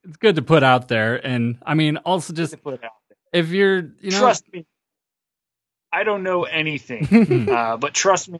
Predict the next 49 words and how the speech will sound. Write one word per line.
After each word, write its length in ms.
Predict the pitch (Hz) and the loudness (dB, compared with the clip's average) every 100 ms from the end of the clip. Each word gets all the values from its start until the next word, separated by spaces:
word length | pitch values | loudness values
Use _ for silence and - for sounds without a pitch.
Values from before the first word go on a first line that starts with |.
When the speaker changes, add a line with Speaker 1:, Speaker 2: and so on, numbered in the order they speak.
| - | -16
Speaker 2:
anyway. 500 | - 113 107 98 95 | -18 _ -14 -14 -12
Um, 800 | 139 127 127 127 127 127 127 123 - _ _ _ | -4 -4 -4 -4 -2 -2 -2 -4 -8 _ _ _
Speaker 1:
Yeah, 180 | 135 156 - | -8 -6 -4
and 140 | 165 | -2
there's 140 | 208 233 | 0 0
a 60 | |
lot 320 | 160 135 175 | 2 4 6
of 80 | 180 | 6
Speaker 2:
uh, 200 | 190 196 | 6 4
but 80 | 185 | 4
Speaker 1:
good 140 | 151 143 | 2 4
Speaker 2:
yeah. 60 | |
Speaker 1:
wrestling 400 | 143 160 147 113 | 4 4 0 0
to 80 | 107 | 0
watch. 480 | 101 104 98 - - | 0 2 0 -2 -4
Like, 440 | 117 113 104 - _ _ _ _ _ _ | -2 -2 -4 -10 _ _ _ _ _ _
if 240 | 127 120 - | -4 -4 -2
you're, 240 | 143 170 | -2 -2
like, 260 | 175 160 139 | 0 0 0
Speaker 2:
Ton 160 | 190 190 | 0 2
of 60 | |
good 160 | 170 156 | 0 0
wrestling. 360 | 143 - - - | -4 -6 -14 -14
Speaker 1:
uh, 40 | - 185 | -14 -8
you 80 | 160 | -2
know, 140 | 147 147 | 0 0
if 160 | 135 147 | -2 -6
we 100 | 147 | -2
want 180 | 165 147 | -2 -2
a 20 | |
silver 280 | - 143 120 | -2 -2 0
lining 280 | 139 131 | 0 0
in 80 | 110 | -2
this, 360 | 107 104 - - - _ 135 | -2 -4 -6 -16 -20 _ -8
there's 260 | 151 147 117 - | -2 -2 -2 -4
infinite 400 | 143 123 117 117 | -4 -2 -2 -2
wrestling 640 | 110 107 - 104 87 92 98 _ _ _ - | -2 -4 -4 -10 -10 -12 -16 _ _ _ -10
to 60 | 110 | -6
watch. 520 | 95 87 - - - | -4 -6 -8 -14 -12
Like, 320 | 113 104 95 - | -10 -8 -8 -8
find, 220 | 123 123 | -4 -2
Speaker 2:
Yeah. 40 | |
Speaker 1:
go 100 | 139 | -2
find 200 | 143 175 160 | -2 -4 -4
something 260 | 175 175 | -6 -4
new. 280 | 180 196 127 | -4 -4 -2
Speaker 2:
Ton 140 | 220 214 | -2 -2
of 60 | |
good. 120 | 180 | -2